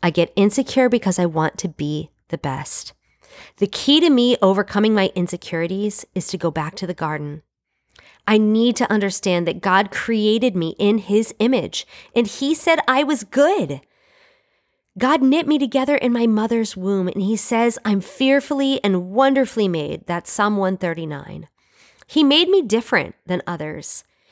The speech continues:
He gave me certain talents, and some talents he didn't give me, but gave to others instead. He made my body a certain shape. He gave me certain hair texture,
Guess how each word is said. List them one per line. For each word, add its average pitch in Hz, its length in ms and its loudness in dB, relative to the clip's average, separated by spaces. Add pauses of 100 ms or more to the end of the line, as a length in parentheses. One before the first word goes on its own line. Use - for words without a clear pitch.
(120)
He 277 180 2
gave 262 300 2
me 311 120 4
certain 269 380 0
talents, 175 680 -6 (880)
and 202 160 4
some 233 300 2
talents 302 440 2
he 294 140 0
didn't 240 420 -2
give 294 220 0
me, 151 320 -2 (800)
but 190 300 0
gave 175 220 0
to - 180 -6
others 214 300 -2
instead. 277 580 -4 (720)
He - 160 -2
made 226 260 4
my 190 320 2
body 185 540 0
a 175 80 -4
certain - 380 -2
shape. - 400 -8 (680)
He - 240 0
gave 233 260 2
me 233 440 2 (320)
certain - 460 0
hair 180 220 -2
texture, 170 680 -10